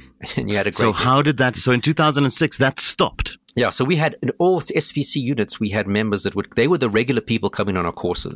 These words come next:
Speaker 2: Yes.
Speaker 1: So we at least had one, if not more, at a S V C unit throughout the country.
Speaker 2: Mm.
Speaker 1: Um, and
Speaker 2: So
Speaker 1: they
Speaker 2: you
Speaker 1: were
Speaker 2: had
Speaker 1: the
Speaker 2: an
Speaker 1: ones
Speaker 2: incredible network set up to identify.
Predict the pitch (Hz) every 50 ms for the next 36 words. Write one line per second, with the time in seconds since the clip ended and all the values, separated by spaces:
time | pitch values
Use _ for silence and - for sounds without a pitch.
0 | - 85 73 - - - - - - - - - - - - 110 110 117 110 127
1 | 143 160 190 214 196 - - - - 123 104 101 101 107 110 104 90 95 - -
2 | 104 95 92 95 98 101 101 98 98 98 - - - 120 120 120 - 107 - -
3 | - - 98 92 - - 101 92 90 95 87 92 85 - - _ _ - - 78
4 | 76 - - - - 76 76 - - - - 67 67 65 60 58 - - - -
5 | - - - - 104 104 107 110 110 110 113 113 131 117 110 117 120 170 165 147
6 | 139 135 127 101 90 - - - 123 139 151 160 143 143 147 135 131 127 127 -
7 | 135 127 110 - - 117 107 107 104 - - 107 98 87 101 101 104 90 - -